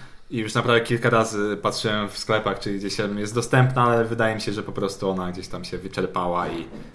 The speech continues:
i chyba nigdy, nigdy nie wróciła. Co jest dziwne, bo jak coś jest w tabletopie, to zazwyczaj, e, s-, gdzieś tam to,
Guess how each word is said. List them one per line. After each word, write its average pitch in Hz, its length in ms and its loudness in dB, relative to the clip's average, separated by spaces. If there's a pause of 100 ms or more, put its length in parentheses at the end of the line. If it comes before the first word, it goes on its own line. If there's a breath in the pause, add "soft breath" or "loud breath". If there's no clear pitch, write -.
i - 40 -8
chyba 104 200 2
nigdy, 101 420 2
nigdy 104 200 -2
nie 104 100 0
wróciła. 147 440 2 (260 loud breath)
Co 175 200 4
jest 160 220 4
dziwne, 131 420 6
bo 135 140 4
jak 127 140 4
coś 131 200 0
jest - 140 -2
w - 20 -12
tabletopie, 117 600 4
to 110 120 2
zazwyczaj, 104 680 2 (400 loud breath)
e, - 40 -6 (400)
s-, - 260 -6 (160)
gdzieś 101 180 -4
tam 98 220 0 (120)
to, 95 180 0